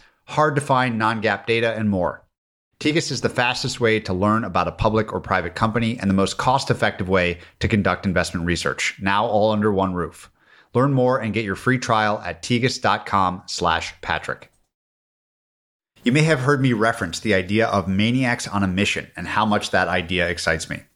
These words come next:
Well, David Senra is my favorite maniac on one of my favorite missions with his weekly crafting of the Founders Podcast. Through studying the lives of legends, he weaves together insights across history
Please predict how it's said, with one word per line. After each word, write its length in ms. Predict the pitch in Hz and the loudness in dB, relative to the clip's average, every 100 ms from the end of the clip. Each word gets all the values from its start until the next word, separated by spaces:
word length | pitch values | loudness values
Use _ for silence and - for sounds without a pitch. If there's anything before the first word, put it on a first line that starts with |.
| _ _ _ _ | _ _ _ _
Well, 120 | 110 | 2
David 320 | 98 127 143 | 4 4 2
Senra 400 | 120 135 127 127 | 0 0 2 0
is 140 | 104 101 | -2 -2
my 100 | 95 | -2
favorite 400 | - 120 120 110 | 0 0 0 0
maniac 500 | 110 110 104 104 95 | 0 2 0 -2 -2
on 140 | 92 | 0
one 140 | 101 113 | 2 2
of 40 | |
my 140 | 104 | 2
favorite 380 | 98 107 95 101 | 0 0 0 0
missions 420 | 95 90 95 87 | -2 -2 -2 -2
with 120 | 98 98 | -2 -2
his 180 | 87 | 0
weekly 320 | 92 120 135 117 | 0 0 0 0
crafting 500 | 120 101 - 101 95 | 2 0 2 -2 -2
of 140 | 90 | -2
the 80 | 98 | -2
Founders 420 | - 87 85 85 | 0 -2 -2 -2
Podcast. 640 | - 92 - 76 - - - _ _ _ _ - | 0 -2 0 -4 -4 -10 -16 _ _ _ _ -2
Through 140 | 123 | 0
studying 360 | - 143 156 147 | 2 2 2 2
the 80 | 117 | 2
lives 320 | 110 113 101 | 2 0 -2
of 100 | 87 | 0
legends, 560 | 107 107 110 110 - - | 0 2 0 -2 -6 -6
he 100 | 110 | -2
weaves 300 | 104 123 127 | 2 0 0
together 340 | 143 120 113 | 0 2 2
insights 460 | 107 113 - 110 104 | 2 0 0 0 -2
across 380 | 98 - 95 - | -4 0 0 0
history 480 | 123 - 95 82 | -2 0 -2 -2